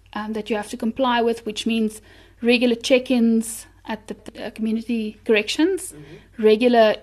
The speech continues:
Speaker 1: check-ins there. You have to, you can't just go on holiday. You can't move from your house without notifying, um, D C S. So quite, quite restrictive even once you are released.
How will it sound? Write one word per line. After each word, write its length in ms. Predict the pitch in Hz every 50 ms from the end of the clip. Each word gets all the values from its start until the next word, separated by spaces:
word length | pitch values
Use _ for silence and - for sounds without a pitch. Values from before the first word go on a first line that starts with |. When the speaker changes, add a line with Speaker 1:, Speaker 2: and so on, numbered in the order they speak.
| - _
Speaker 1:
check-ins 480 | - 247 214 214 - 226 220 208 214 -
there. 340 | - 254 262 262 254 247 247
You 200 | 247 226 208 214
have 240 | 214 214 - - -
to, 420 | - 233 226 226 214 208 214 214 - - - - _ _ _ _ _ _ _ _ _ -
you 100 | 233 220
can't 320 | - - 254 240 233 226
just 240 | - 233 220 - -
go 420 | - 214 214 220 220 214 220 226 - - _ -
on 120 | 208 208
holiday. 840 | 202 - 233 269 285 262 226 247 240 247 240 240 233 233 233 226 226 226
You 100 | - 226
can't 480 | 214 - - 247 233 226 220 214 - -
move 260 | 220 226 233 240 233 233
from 240 | - 247 220 208
your 120 | 214 202 208
house 500 | - - 247 247 240 240 233 - - -
without 360 | 262 254 - 226 226 226 -
notifying, 920 | 240 226 220 214 214 254 247 - 233 220 220 220 214 214 208 208 208 220 - - - _ _ _ _ _ _ _ -
um, 380 | - 208 208 208 202 202 208
D 200 | 214 - 240 233
C 340 | 226 - - - - 226 226
S. 240 | 226 226 - - - _ _ _ _ _ _ _ _ _ _ - -
So 120 | 247 277
quite, 560 | 262 277 - 330 285 277 277 240 - - - - - - - - _ _
quite 260 | - 330 330 339 339
restrictive 760 | 311 285 - - - - 320 294 302 - 269 247 240 - - -
even 340 | 262 269 269 262 277 262 233
once 300 | 214 208 214 208 - -
you 100 | 269 -
are 320 | - 220 214 208 202 208 - - _ -
released. 720 | 226 226 226 214 208 214 - - - - - - -